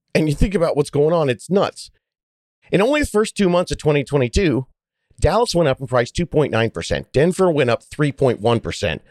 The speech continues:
Los Angeles, three point two. Portland went up two and a half percent. San Francisco went up three point seven. Seattle went up four point four.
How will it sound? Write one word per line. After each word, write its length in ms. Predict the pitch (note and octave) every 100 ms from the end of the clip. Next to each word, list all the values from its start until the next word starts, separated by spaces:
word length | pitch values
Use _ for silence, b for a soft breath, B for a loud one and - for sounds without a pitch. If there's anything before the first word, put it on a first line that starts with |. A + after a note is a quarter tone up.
| b
Los 180 | G2+ G2+
Angeles, 460 | G#2+ A2 C#3+ D#3+ -
three 240 | F#2 G2+
point 260 | - A#2+ -
two. 240 | A3+ D3 _ _ _ _ -
Portland 500 | D#3+ A3+ C#3+ C3+ A#2+
went 140 | B2+
up 100 | -
two 160 | - A#2
and 100 | G#2
a 40 |
half 260 | E3 G#3 -
percent. 400 | G#2+ A#2 A#2 -
San 220 | F#3+ F#3+
Francisco 400 | E3+ A3+ - E3
went 220 | D3 C#3+
up 80 | -
three 240 | - G#3+
point 320 | - F#3+ F3
seven. 420 | - G#3 E3 D3+ C#3+ _ _
Seattle 720 | - - E3 G#3 C4 B3 F#3
went 200 | D3 E3
up 100 | D#3+
four 260 | - - F#3+
point 300 | - F#3 F3
four. 400 | - G3 F#3+ D#3+